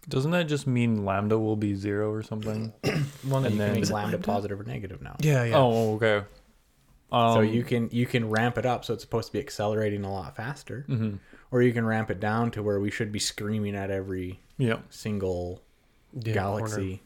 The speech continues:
Speaker 1: So
Speaker 2: Right.
Speaker 1: it'll change a number. That's what
Speaker 2: Yeah.
Speaker 1: it'll do.
Speaker 3: Yeah, yeah, yeah. And so, and yeah.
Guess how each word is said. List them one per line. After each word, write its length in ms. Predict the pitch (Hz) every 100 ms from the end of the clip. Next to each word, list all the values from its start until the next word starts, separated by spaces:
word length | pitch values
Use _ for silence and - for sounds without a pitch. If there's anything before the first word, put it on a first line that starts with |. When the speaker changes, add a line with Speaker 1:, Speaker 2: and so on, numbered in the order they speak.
| _ -
Speaker 1:
So 440 | 139 120 117 113 - -
Speaker 2:
Right. 120 | 107
Speaker 1:
it'll 160 | 131 120
change 260 | 156 131
a 60 | 113
number. 400 | 117 101 98 95 -
That's 200 | 110 104
what 80 | 104
Speaker 2:
Yeah. 60 | 98
Speaker 1:
it'll 180 | 95 95
do. 240 | 95 92 - -
Speaker 3:
Yeah, 180 | 139 131
yeah, 140 | 123 117
yeah. 140 | 104
And 100 | 110
so, 260 | 139 120 -
and 180 | 131 131
yeah. 180 | 113